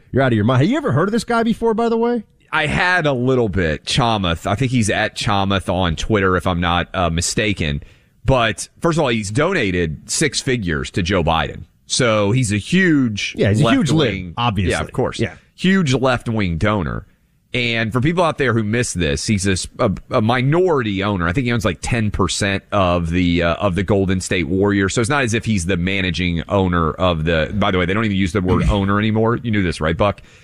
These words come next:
Speaker 2: They said the word owner was too offensive. This is a hundred percent true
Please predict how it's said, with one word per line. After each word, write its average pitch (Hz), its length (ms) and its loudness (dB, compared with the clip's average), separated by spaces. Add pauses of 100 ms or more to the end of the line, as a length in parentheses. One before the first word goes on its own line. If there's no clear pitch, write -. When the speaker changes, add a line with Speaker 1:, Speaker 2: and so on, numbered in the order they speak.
(260)
Speaker 2:
They 107 120 0
said 131 180 0
the 120 80 2
word 117 300 2
owner 113 420 0
was 101 220 -2
too 117 240 2
offensive. 110 680 -2
This 117 160 0
is 117 100 2
a 104 40 2
hundred 110 180 0
percent 90 280 -2
true 82 280 0